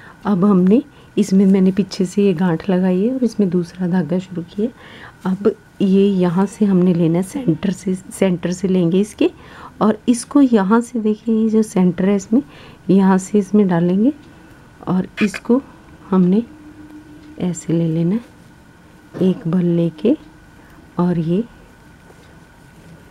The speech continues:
दो का एक, और फिर दो का एक, इस तरह से। अब हमने ये जो आठ बनाए हुए हैं, इसमें से हमने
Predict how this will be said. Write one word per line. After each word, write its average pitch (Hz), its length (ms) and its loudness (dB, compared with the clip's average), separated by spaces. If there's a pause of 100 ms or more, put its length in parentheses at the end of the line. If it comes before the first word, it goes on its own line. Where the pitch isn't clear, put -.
(1040)
दो 165 320 -2 (100)
का 185 160 -4 (160)
एक, 185 380 -2 (840)
और 185 160 -2
फिर 233 520 0
दो 156 140 2
का 208 260 -12 (280)
एक, - 380 -8
इस 170 200 -2
तरह 151 240 -14
से। - 200 -20 (420)
अब 214 200 0
हमने 214 300 2
ये 208 160 2
जो 190 140 0
आठ 185 400 -2
बनाए 180 280 2
हुए 175 200 2
हैं, 240 80 -2
इसमें 214 340 2
से 214 160 -4
हमने 196 240 2